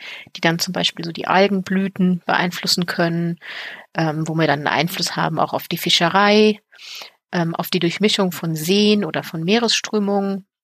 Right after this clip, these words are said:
oder auch auf den Auftrieb an der Küste, also wo die Winde tatsächlich,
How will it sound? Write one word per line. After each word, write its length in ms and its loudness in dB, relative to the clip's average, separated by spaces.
oder 340 0
auch 120 0
auf 220 -4
den 400 0
Auftrieb 460 0
an 120 -2
der 100 -4
Küste, 500 -2
also 280 -6
wo 60 -6
die 160 -4
Winde 240 2
tatsächlich, 760 0